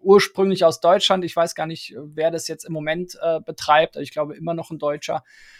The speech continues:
Dann Yoast, was so die ganz große, äh, Kiste ist, äh, aus den Niederlanden. So, die haben das so ein bisschen pioniert, sag ich mal, das Thema. Und, ähm, ja, neuerdings liest und hört man auch immer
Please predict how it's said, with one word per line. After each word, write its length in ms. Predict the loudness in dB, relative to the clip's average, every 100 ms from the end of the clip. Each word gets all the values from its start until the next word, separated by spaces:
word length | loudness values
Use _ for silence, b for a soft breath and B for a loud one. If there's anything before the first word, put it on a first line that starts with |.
| b
Dann 220 | 2 6 6
Yoast, 680 | 8 8 8 4 -2 -4
was 220 | 0 0 4
so 140 | 4
die 300 | 4 -2 0
ganz 380 | 2 4 2 -2
große, 800 | 4 6 6 4 2 2 0 -2
äh, 180 | -2 -2
Kiste 400 | 0 0 0 -2
ist, 380 | 0 0 0 -4
äh, 40 |
aus 480 | 2 4 4 2 2
den 160 | 4 4
Niederlanden. 720 | 4 4 4 2 0 -4 -2
So, 220 | -2 -2
die 180 | -2 -2
haben 120 | 0
das 120 | -2
so 80 | -2
ein 80 | 0
bisschen 340 | 0 0 -2
pioniert, 640 | 0 0 2 4 4 4
sag 200 | 2 -2
ich 120 | -2 -6
mal, 100 | -6
das 160 | -6
Thema. 440 | -4 -4 0 -2 -4 _ _ _ _ _
Und, 440 | 4 6 6 4 4
ähm, 440 | 6 6 4 0 2
ja, 200 | 4 6
neuerdings 720 | 6 6 6 6 4 0 -2
liest 440 | -2 0 0 -2
und 160 | -6 4
hört 220 | 4 4
man 100 | -2
auch 120 | -4
immer 260 | -4 -4